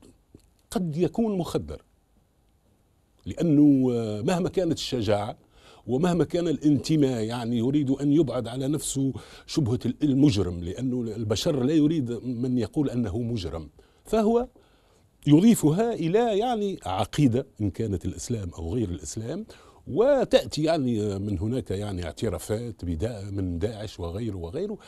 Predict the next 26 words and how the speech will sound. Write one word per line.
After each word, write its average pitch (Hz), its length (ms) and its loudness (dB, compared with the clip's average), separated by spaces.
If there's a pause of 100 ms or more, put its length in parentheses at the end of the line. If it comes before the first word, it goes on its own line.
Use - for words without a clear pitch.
(200)
فهذه 233 1200 0
الأشياء 208 840 -2
نحن 170 340 0
لا 226 140 4
نتحكم 175 580 0
فيها 82 280 -2
يعني 80 300 -10
ك-، 85 120 -10
ك-، 80 480 -10
كمجتمع 98 800 -6
يعني 117 340 -10 (240)
من 101 140 -2
الناحية 127 380 -2
الشعورية. 87 680 -4 (360)
ف - 200 -2 (1300)
لنتذكر 131 840 4
ألفين 107 240 0
واثناعش 151 560 -4
يعني 113 320 -8
عملية، 123 540 -6 (120)
آه، 123 680 -10
ميرا 160 420 -2
في 98 220 -8
تولوز، 160 580 -4
كيف، 104 240 -8
آه، 110 540 -12